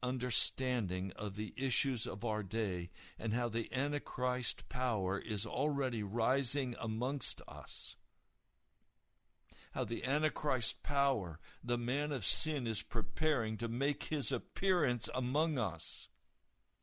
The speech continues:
on the world scene. Lord, I pray you will give us eyes that see and ears that hear and hearts that understand and worship you alone.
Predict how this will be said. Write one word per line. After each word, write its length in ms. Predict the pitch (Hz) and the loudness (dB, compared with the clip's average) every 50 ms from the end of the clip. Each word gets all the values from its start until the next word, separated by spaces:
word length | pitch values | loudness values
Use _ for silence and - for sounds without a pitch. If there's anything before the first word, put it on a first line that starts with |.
| _ _ _ _ _ _ _ _ _ _ _ _ - - | _ _ _ _ _ _ _ _ _ _ _ _ -18 -10
on 160 | - 101 95 | -8 -4 -4
the 80 | 92 85 | -4 -4
world 400 | 90 101 113 127 135 139 131 113 | -4 -4 -4 -4 -4 -4 -4 -2
scene. 440 | - - - 131 98 78 67 67 - - _ - - - - _ - - - - _ _ _ _ _ _ _ _ _ _ _ _ _ _ _ _ _ _ _ _ _ _ _ _ _ _ _ _ _ _ _ _ _ _ _ _ _ _ _ _ _ _ _ _ _ _ _ _ _ _ _ _ - | -2 0 -2 -2 -6 -8 -10 -12 -18 -20 _ -20 -20 -20 -20 _ -20 -20 -20 -20 _ _ _ _ _ _ _ _ _ _ _ _ _ _ _ _ _ _ _ _ _ _ _ _ _ _ _ _ _ _ _ _ _ _ _ _ _ _ _ _ _ _ _ _ _ _ _ _ _ _ _ _ -14
Lord, 160 | - 85 85 | -10 -10 -10
I 60 | 85 85 - | -10 -10 -6
pray 200 | - - 110 95 | -2 0 0 0
you 160 | 87 82 82 | 0 -2 -4
will 80 | 85 | -8
give 260 | 85 - 107 101 85 95 | -8 -6 -6 -6 -6 -6
us 180 | 90 85 - - | -6 -6 -8 -8
eyes 320 | 85 90 95 101 101 92 - | -8 -6 -6 -6 -4 -6 -6
that 160 | 87 - - | -8 -8 -6
see 380 | - - - - 107 101 98 95 | -4 -2 -2 -2 -2 -4 -4 -6
and 120 | 82 80 - | -6 -8 -8
ears 320 | - 95 101 101 92 - | -6 -6 -6 -6 -6 -8
that 160 | - 98 85 | -8 -10 -12
hear 400 | - - 113 95 80 76 71 80 - - - - - - - - _ _ _ _ _ - | -12 -10 -8 -8 -6 -8 -10 -12 -14 -18 -20 -20 -20 -20 -20 -20 _ _ _ _ _ -12
and 140 | 92 82 | -10 -10
hearts 440 | 78 - - - 107 104 101 - - - | -10 -10 -10 -8 -8 -8 -8 -8 -10 -10
that 140 | 92 87 | -8 -6
understand 840 | 87 92 101 113 117 113 104 - - - - 101 85 82 78 82 82 - | -6 -6 -6 -6 -4 -4 -2 -2 -2 -4 -4 -6 -6 -6 -6 -8 -10 -10
and 180 | - - 82 82 | -10 -10 -8 -6
worship 500 | 82 90 95 92 - - 107 98 - - | -6 -6 -6 -6 -6 -8 -10 -10 -12 -10
you 180 | 76 87 92 95 | -10 -8 -8 -8
alone. 420 | 101 101 98 85 76 76 78 67 | -8 -8 -8 -8 -8 -8 -10 -12